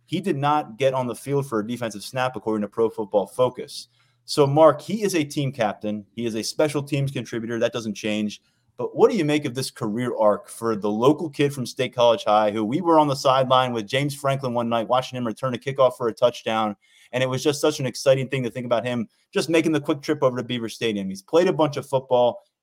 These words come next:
but it's been a really interesting finish to this career.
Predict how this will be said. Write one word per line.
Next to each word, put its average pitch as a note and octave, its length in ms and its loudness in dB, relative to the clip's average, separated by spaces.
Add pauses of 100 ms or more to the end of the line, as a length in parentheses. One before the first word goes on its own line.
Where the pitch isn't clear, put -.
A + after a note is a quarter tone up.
but C#3+ 100 -4
it's D3+ 140 -6
been E3 160 -2
a C#3+ 100 0
really D#3+ 320 0
interesting C#3 580 -8
finish - 640 -4 (200)
to A#2 100 -8
this G#2 160 -4
career. E2+ 360 -14